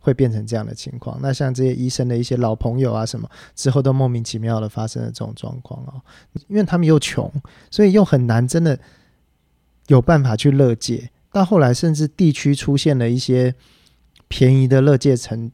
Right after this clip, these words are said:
诊所这样子，也是利用替代性药物的方法去，去想办法让你戒掉什么什么。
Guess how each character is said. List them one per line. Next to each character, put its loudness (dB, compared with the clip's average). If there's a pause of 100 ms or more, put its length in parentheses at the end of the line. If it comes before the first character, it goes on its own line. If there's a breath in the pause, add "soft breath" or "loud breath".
诊 -6
所 -8
这 -6
样 -6
子， -12
也 -6
是 -4
利 -2
用 -2 (320 soft breath)
替 -2
代 2
性 -2
药 0
物 -2
的 -8
方 -6
法 -8
去， -6
去 -4
想 -6
办 -2
法 -6
让 -4
你 -10
戒 -6
掉 -6
什 -12
么 -10
什 -10
么。 -12